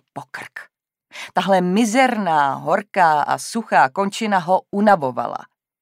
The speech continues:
Před třiceti lety byl Egypt právě tak zralý na to,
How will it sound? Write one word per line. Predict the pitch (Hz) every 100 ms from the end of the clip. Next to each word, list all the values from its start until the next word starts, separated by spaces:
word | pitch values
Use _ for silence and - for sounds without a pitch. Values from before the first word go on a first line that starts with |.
| _ - - _ _ _
Před | 233 214 -
třiceti | - 240 262 247 220
lety | 262 - 202
byl | 147 170 160 156
Egypt | 185 202 202 - -
právě | 185 214 254 262
tak | 254 220
zralý | 165 185 208 220 165
na | 160
to, | 220